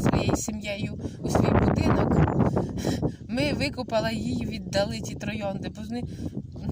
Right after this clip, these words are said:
чомусь, ну, там в неї со-, на сонячній стороні можна посадити, а в нас там пропадають. У нас, правда, одна на одній вже та тро-, і троянди, всі квіти,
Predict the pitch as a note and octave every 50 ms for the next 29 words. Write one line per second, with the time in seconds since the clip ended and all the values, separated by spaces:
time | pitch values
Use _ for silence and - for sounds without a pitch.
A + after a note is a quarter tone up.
0 | - - - - C#4 C4+ C4+ - - - - C4 C4 A#3+ G#3 G3+ - - - -
1 | - - - A#3+ B3 C4 A#3+ G#3+ - - - - - - - - - - - -
2 | C4+ C#4 C4+ - - - C4 C4 - - A#3 A#3 A3+ A#3+ B3 B3 B3 B3 B3 A3+
3 | A3+ - A#3 A3+ - - G#3+ G#3+ A3 A3+ A3 - - A3+ A3+ - - - - -
4 | - - - G#3+ - - - B3 C4 C4 C4 C4 B3 - - G#3 F#3+ - - -
5 | - - - - - - - G#3+ - - G3+ F#3+ F#3+ F#3 F3 F3+ F#3+ G#3 A#3+ B3
6 | A#3+ - B3 A#3+ A3+ A3 A#3+ B3 C4 B3 D#4 E4+ D#4+ C#4+ C#4+ C#4+ C#4 B3+ A#3 G#3
7 | G3+ G#3+ G#3 G#3+ A3 G#3+ - - G#3 G#3 G#3+ A3+ G#3+ G#3 A2+ E3 B3 B3 - C#4+
8 | C#4 C#4+ C4+ C#4+ D4+ E4 D#4+ C#4+ B3+ C#4 B3 - - B3 A3+ - A#3+ B3 C#4+ D#4
9 | - - D4 C#4